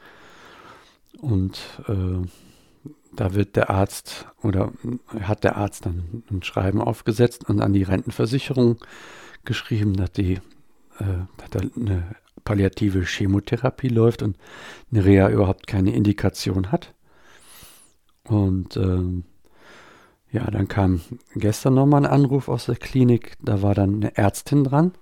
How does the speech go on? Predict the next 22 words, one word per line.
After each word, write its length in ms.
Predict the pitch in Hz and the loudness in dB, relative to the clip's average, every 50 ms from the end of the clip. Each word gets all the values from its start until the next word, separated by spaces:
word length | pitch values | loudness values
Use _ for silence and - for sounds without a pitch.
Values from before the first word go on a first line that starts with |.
| - - - - - - - - - - | -20 -20 -20 -20 -20 -20 -20 -20 -12 -6
Die 60 | - | -6
erkundigte 640 | 110 - - - 117 104 101 98 - - - 117 95 | -6 -4 0 2 4 4 4 2 -2 0 0 0 0
sich 160 | 113 104 - | 0 -2 -2
dann 180 | - 98 95 | -2 -2 0
bei 140 | 92 95 98 | 2 2 4
mir 260 | 95 92 92 - 95 - - - - - - - - - - - - - - - - _ _ _ _ - | 4 2 2 0 -4 -10 -16 -20 -20 -20 -20 -20 -20 -20 -20 -20 -20 -20 -20 -20 -20 _ _ _ _ -6
auch 300 | - 113 107 107 - - | -2 -2 -2 -2 -2 -2
nochmal. 520 | 135 127 117 135 135 131 139 151 175 202 - - - - _ _ _ _ _ _ _ _ _ _ _ _ _ _ _ - - _ _ _ _ - - _ _ | -2 -2 2 2 4 4 6 6 6 4 2 -2 -12 -20 _ _ _ _ _ _ _ _ _ _ _ _ _ _ _ -20 -20 _ _ _ _ -20 -20 _ _
Ja, 140 | - 107 101 | 0 2 2
und 180 | 113 107 95 - | 2 2 0 0
die 120 | 101 92 | 0 0
hat 140 | 101 - - | 2 2 2
dann 100 | 117 113 | 2 2
in 120 | 113 113 | 2 2
Rücksprache 720 | 107 101 110 107 - - - - 113 - - - - 120 | 2 2 0 0 -2 -8 -2 0 0 0 0 -2 0 2
mit 220 | 117 110 110 - - | 4 4 4 4 4
dem, 300 | 113 107 104 95 92 - - | 2 2 2 0 -2 -4 -8
mit 160 | 131 - - | -8 -4 -4
dem 100 | 110 95 | -4 -2
Chefarzt 540 | - - 113 110 - - 123 120 - - - | 0 0 0 0 0 -2 -4 -4 -2 -2 -4
der 80 | 117 | -4
Klinik 460 | - - - 123 117 120 113 - - | -4 -2 0 4 4 4 4 2 -2